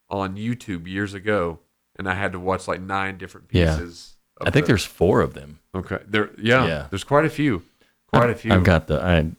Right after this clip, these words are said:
Speaker 2: I splurged for the box set.
Speaker 1: Do you
Speaker 2: The,
Speaker 1: really?
Speaker 2: like the, uh, yeah. It's terrible.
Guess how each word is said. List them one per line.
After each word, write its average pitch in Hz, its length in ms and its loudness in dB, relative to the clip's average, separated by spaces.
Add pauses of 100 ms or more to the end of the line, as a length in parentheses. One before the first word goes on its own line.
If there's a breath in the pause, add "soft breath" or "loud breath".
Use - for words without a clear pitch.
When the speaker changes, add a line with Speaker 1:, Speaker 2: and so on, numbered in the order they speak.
Speaker 2:
I 87 60 6
splurged 78 440 2
for - 100 -12
the 69 80 -10
box 69 320 -6
set. - 100 -6
Speaker 1:
Do 143 80 6
you 151 140 6
Speaker 2:
The, 160 60 4
Speaker 1:
really? 190 160 4
Speaker 2:
like 175 240 4
the, 78 200 2
uh, 78 300 -4
yeah. 73 280 -6 (440)
It's - 180 2
terrible. 69 400 -4